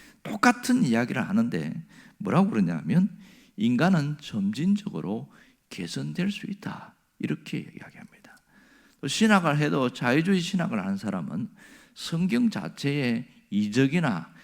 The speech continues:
하나님의 초자연적인 능력을 안 믿습니다. 그러면서 섞여 있는 무리들이 의외로 많습니다. 이런 분들은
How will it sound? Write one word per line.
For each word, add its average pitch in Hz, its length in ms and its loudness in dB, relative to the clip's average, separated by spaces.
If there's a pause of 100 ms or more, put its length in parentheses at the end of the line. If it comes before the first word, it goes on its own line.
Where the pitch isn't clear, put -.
(160)
하나님의 170 500 0
초자연적인 180 640 -4
능력을 185 580 -2 (320)
안 87 240 -12
믿습니다. - 600 -10 (680)
그러면서 117 760 -2
섞여 - 380 -6
있는 - 340 -4
무리들이 - 540 -10 (380)
의외로 101 400 0
많습니다. - 680 -10 (520)
이런 131 240 -2
분들은 101 340 -2